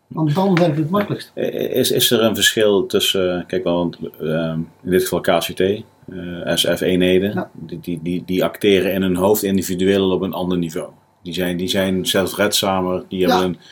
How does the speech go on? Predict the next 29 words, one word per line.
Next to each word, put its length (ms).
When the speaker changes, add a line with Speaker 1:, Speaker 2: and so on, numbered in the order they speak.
Speaker 2:
meer 220
discipline 500
in 120
hun 100
zelfleiderschap, 960
Speaker 1:
Met 120
Speaker 2:
noem 120
ik 60
Speaker 1:
name 120
Speaker 2:
het 20
Speaker 1:
de 60
in-, 60
Speaker 2:
eventjes. 280
Speaker 1:
de 60
in-, 160
de 100
intrinsieke 380
motivatie 600
en 80
intrinsieke 380
discipline, 480
die 120
is 100
een 60
stuk 180
hoger. 300
Speaker 2:
Die, 200
die, 220
die, 240